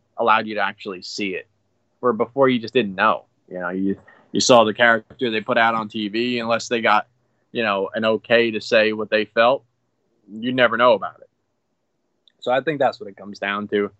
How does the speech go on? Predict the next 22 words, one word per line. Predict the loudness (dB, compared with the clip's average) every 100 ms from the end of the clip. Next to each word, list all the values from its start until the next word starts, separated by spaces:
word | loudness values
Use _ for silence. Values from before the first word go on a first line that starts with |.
| _ _ _
is | -2
there | 0 -2
were | 0
so | 0
many | 0 -2 -2
assholes | -2 -2 -2 -2 -2
for | 0
all | 2 0
these | -6 -4
years, | -4 -4 -4
but | -4 0
now | 0 0
suddenly | 0 0 0 -4
we | -12 -6
know | -4 -2
about | -2 -4 -6 -10 -18
it. | _ _ _
So, | -16 -14 -16 _ _ _ _ _ _ _ _ _ -20 -6
um, | -2 0 -2 -4 -4 -6 -10 _ _ _ _ _ _ _ _ _ _ _ _ _ _ _ _ _ _ _ _ _
I |
think | 4 6 6
that's | 4 2 -6 -10